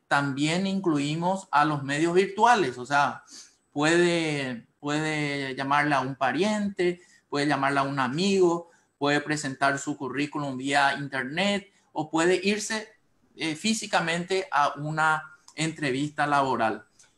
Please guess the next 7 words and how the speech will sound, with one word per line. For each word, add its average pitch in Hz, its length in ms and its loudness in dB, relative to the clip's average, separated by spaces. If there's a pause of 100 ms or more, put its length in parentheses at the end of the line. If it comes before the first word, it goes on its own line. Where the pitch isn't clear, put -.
Y 160 120 -2
así 180 480 -2
vemos 175 360 -2
que 170 120 -2
los 175 260 0
desocupados 180 960 0 (240)
jóvenes 170 840 2